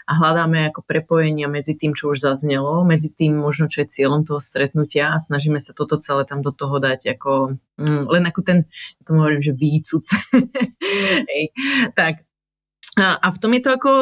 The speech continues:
náročnejšie asi. No a tak ako tlmočníci študujú, povedzme, päť rokov, aby to mohli robiť, tak, e, ani u nás to neprichádza, že takto, hej, lusknutím prstov, popravde. Takže musíme naozaj ako to trénovať.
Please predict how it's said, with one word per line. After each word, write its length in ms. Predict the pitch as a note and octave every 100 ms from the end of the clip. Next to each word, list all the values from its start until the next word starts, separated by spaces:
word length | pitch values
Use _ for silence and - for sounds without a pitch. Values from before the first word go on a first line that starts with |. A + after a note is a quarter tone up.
| C4+ B3+
náročnejšie 800 | - G#3 G3 F3+ - F3+ D#3 - C3
asi. 240 | C#3 -
No 160 | C3+ E3+
a 80 |
tak 160 | G3+ C4
ako 240 | C#4 C#4+
tlmočníci 720 | - G#3 G#3+ - A3+ - G#3+ G3+
študujú, 480 | - G3+ F#3+ G3
povedzme, 480 | F#3 F3+ F3 D#3+ C3+
päť 220 | B2+ E3
rokov, 400 | G3 G#3 B3 C4+
aby 140 | C4 G#3
to 120 | G#3
mohli 300 | G#3 G#3 G#3
robiť, 280 | G3+ G3 A#3 -
tak, 220 | F#3 F#3
e, 80 | G3+
ani 380 | F#3+ - G#3
u 80 | A3+
nás 180 | A3 F#3
to 140 | -
neprichádza, 580 | F#3+ F#3 F3 - E3 E3
že 140 | D#3+ D#3+ D#3
takto, 400 | - D3 - C3+
hej, 180 | C3+ C#3+
lusknutím 640 | D3 D3+ - D#3+ D#3+ D#3+
prstov, 420 | D#3 - - A#2 -
popravde. 640 | C#3 C3+ C3+ B2+ C3 - - - - -
Takže 220 | F#3+ E3+
musíme 560 | F#3+ F#3+ F#3 - F3 E3+
naozaj 560 | D#3+ D#3 E3 E3 E3+
ako 200 | D#3+ D#3+ E3+
to 100 | F3+
trénovať. 540 | F3+ D#3+ D3+ D3 -